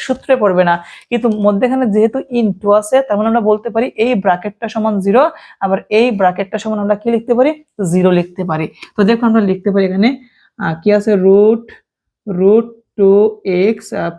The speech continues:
plus three equal to আমরা কি লিখতে পারি? জিরো লিখতে পারি, অথবা, অথবা আমরা লিখতে পারি রুট থ্রি এক্স,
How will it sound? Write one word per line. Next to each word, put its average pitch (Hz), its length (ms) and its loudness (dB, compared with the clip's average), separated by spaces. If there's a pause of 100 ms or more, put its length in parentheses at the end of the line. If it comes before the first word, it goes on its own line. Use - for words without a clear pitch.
(100)
plus 190 400 0 (260)
three 202 280 4 (220)
equal 180 380 -2
to 214 100 -4
আমরা 208 180 -2
কি - 160 -2
লিখতে 214 220 -2
পারি? 226 120 4 (180)
জিরো 185 240 2
লিখতে 196 280 -2
পারি, 196 180 2 (760)
অথবা, 196 600 0 (1700)
অথবা 190 920 -2 (280)
আমরা 185 220 -2
লিখতে 190 240 -2
পারি 208 160 2 (180)
রুট 196 360 2 (240)
থ্রি 196 220 2 (1040)
এক্স, 202 400 0